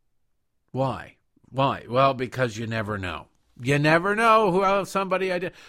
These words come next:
men might be able to start menstruating. Let me just tell you this again. This is a public service announcement. It shouldn't need to be said, but it apparently needs to be said that if you are,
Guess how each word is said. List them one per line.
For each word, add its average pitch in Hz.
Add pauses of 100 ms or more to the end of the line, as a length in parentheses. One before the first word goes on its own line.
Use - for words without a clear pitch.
(160)
men 143
might 147
be 147
able 170
to 165
start 170
menstruating. 120
Let 131
me 185
just -
tell 143
you 147
this 120
again. 107
This 123
is 135
a 147
public 170
service 160
announcement. 113 (400)
It 139
shouldn't 226
need 247
to 226
be 233
said, 165 (260)
but 156
it 175
apparently 185
needs 180
to 160
be 147
said 101
that 101
if 123
you 262
are, 175